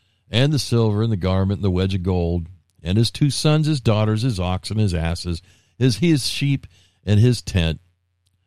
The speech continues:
and all that he had, and they brought them unto the valley of Achor. And Joshua said, "Why hast thou troubled us?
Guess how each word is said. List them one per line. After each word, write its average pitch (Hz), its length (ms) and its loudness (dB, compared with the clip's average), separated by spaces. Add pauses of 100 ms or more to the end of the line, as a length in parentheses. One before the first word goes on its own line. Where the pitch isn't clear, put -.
(260)
and 82 140 -2
all 131 200 4
that 175 100 4
he 156 80 4
had, 110 480 2
and 80 80 -2
they 80 100 0
brought 98 340 0
them 95 360 2
unto 95 360 2
the 101 120 2
valley 82 460 0
of 78 280 -2
Achor. 73 800 -4 (840)
And 82 120 -10
Joshua 85 420 -2
said, 87 260 -2
"Why 92 260 0
hast 98 420 -2
thou 82 180 0
troubled 78 480 -2
us? - 420 -14